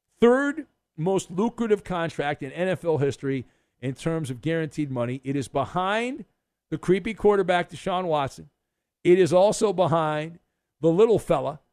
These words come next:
Alligator Arms Kyler Murray at a hundred eighty-nine point five million. So, again, they've had two big contracts. Neither one of them has gotten all that close in terms of guaranteed money. You're talking about a difference of over forty million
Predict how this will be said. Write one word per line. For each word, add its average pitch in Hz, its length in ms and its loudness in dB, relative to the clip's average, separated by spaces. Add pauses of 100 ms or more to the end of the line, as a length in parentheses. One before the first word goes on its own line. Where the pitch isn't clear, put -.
(140)
Alligator 180 600 2
Arms 170 300 -4
Kyler 175 380 0
Murray 151 340 -4 (440)
at 135 140 -2
a 143 60 0
hundred 170 280 2
eighty-nine 151 420 -4
point 151 220 -4
five 151 300 0
million. 190 260 -4
So, - 340 4 (220)
again, 349 300 2 (120)
they've 147 180 -2
had 170 180 2
two 294 240 2
big 254 300 -4
contracts. 190 720 -4 (340)
Neither 247 300 0
one 220 260 4
of 202 80 0
them 196 400 0
has 160 420 -2
gotten 185 540 -2
all 185 220 6
that 185 240 0
close 175 400 0
in 147 80 -10
terms 160 340 -6
of 123 140 -6
guaranteed 165 500 -4
money. 139 420 -4 (540)
You're 139 120 -6
talking 165 260 2
about 143 200 0
a 135 40 -8
difference 147 440 -4
of 123 280 -2
over 143 240 0
forty 208 440 2
million 175 520 0